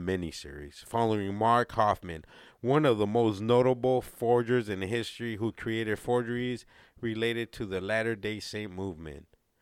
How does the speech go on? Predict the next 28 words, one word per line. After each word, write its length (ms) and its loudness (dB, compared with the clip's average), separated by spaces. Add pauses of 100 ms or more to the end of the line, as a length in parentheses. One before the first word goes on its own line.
(600)
Sick 540 -6
documentary, 600 2
dude. 220 0
This 140 0
motherfucker 480 4
was 180 0
forging 480 -2
documents, 580 0
bro. 320 4 (260)
Making 340 8
motherfuckers 540 4
thinking 400 -2
these. 300 -6 (520)
One 240 8
of 100 12
the 60 10
documents 560 8
he 100 -2
forged, 420 2
bro, 160 4
was 200 2
saying 380 -4
that 260 -6
the, 300 -6 (800)
the, 640 -2
<laughs> 40 -6
the 180 8
Mormon 640 4